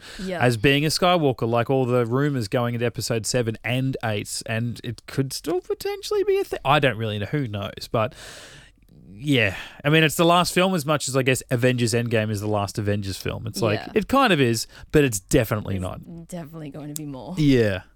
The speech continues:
Speaker 2: 'cause Disney likes money.
Speaker 1: Gotta make that money.
Speaker 2: <laughs> As if they don't have enough outlets to make money as it is. Yeah, I don't, I don't know what I thought. I, I'm, I'm okay with it because I'm just, I don't know what it means. I, I don't
Speaker 1: Sure.
Speaker 2: think it necessarily means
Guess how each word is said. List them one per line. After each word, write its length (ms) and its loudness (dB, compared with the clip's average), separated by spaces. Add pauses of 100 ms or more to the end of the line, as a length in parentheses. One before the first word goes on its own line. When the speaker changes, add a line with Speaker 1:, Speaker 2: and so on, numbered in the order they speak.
(240)
Speaker 2:
'cause 280 0
Disney 340 -2
likes 280 -2
money. 240 -2
Speaker 1:
Gotta 220 -4
make 220 -6
that 160 -6
money. 400 -4 (300)
Speaker 2:
<laughs> 320 -10
As 100 0
if 100 -2
they 80 4
don't 140 4
have 140 4
enough 260 2
outlets 420 2
to 80 4
make 400 2
money 260 0
as 160 -2
it 80 -2
is. 280 -2 (420)
Yeah, 120 6
I 60 6
don't, 140 2
I 140 4
don't 100 2
know 140 4
what 140 4
I 140 6
thought. 240 2
I, 180 2
I'm, 280 0
I'm 260 2
okay 460 4
with 120 4
it 160 2
because 200 0
I'm 120 4
just, 240 0
I 120 4
don't 200 4
know 100 4
what 200 4
it 100 0
means. 460 2
I, 120 4 (100)
I 80 4
don't 220 4
Speaker 1:
Sure. 80 -10
Speaker 2:
think 200 0
it 160 -2
necessarily 800 2
means 600 -2